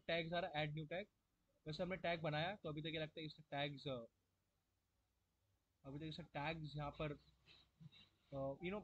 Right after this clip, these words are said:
वो नहीं किया, update नहीं किया, कोई दिक्कत नहीं। तो यहाँ पे हम लोग add new tag कर सकते हैं। तो अगर मैं इसे tag दे दूँ, तो ये tag हो जाएगा हमारा learning, ठीक है।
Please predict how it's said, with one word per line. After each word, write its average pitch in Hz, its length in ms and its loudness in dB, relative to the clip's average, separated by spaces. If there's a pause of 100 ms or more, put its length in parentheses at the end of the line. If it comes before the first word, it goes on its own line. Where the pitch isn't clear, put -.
वो 147 280 2
नहीं 196 180 2
किया, 139 140 0
update 156 460 0
नहीं 165 120 0
किया, 175 160 -2
कोई 160 180 0
दिक्कत 151 300 -2
नहीं। 196 100 -6
तो - 460 -20
यहाँ 214 120 6
पे 240 60 4
हम 247 80 4
लोग 269 160 2
add 202 240 6
new 214 160 0
tag 208 240 2
कर 180 100 4
सकते 196 280 -4
हैं। 240 80 -4 (120)
तो 196 60 0
अगर 202 300 0
मैं 254 100 0
इसे 254 120 0
tag 185 340 4
दे 160 100 2
दूँ, 127 140 -2 (560)
तो 185 60 0
ये 196 140 8
tag 190 240 6
हो 190 80 2
जाएगा 190 180 4
हमारा 185 220 4
learning, 156 340 4 (1700)
ठीक 156 160 -2
है। 214 60 0